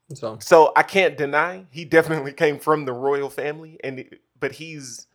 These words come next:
Speaker 2: still trying to, like, have fun, be cool.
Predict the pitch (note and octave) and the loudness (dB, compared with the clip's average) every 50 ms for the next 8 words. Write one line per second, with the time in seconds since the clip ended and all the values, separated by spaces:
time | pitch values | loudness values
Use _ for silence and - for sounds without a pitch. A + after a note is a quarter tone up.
0 | _ _ _ _ _ _ _ - - - - E3 D#3 D3+ D3+ - D#3 C#3 C3+ C3 | _ _ _ _ _ _ _ -18 -12 -4 0 0 0 0 0 -2 -6 -6 -4 -4
1 | B2+ B2+ A2+ A#2 C3+ C#3 C#3+ D#3 D3+ D3+ - D3+ D3 C#3+ C#3+ B2 C#3+ D3 C#3+ - | -6 -6 -6 -6 -4 -2 0 0 0 0 -2 -4 -2 -4 -4 -8 -10 -12 -10 -8
2 | - D3+ D3 C#3+ C#3+ D3 D3+ D3+ | -6 -6 -6 -6 -10 -14 -16 -20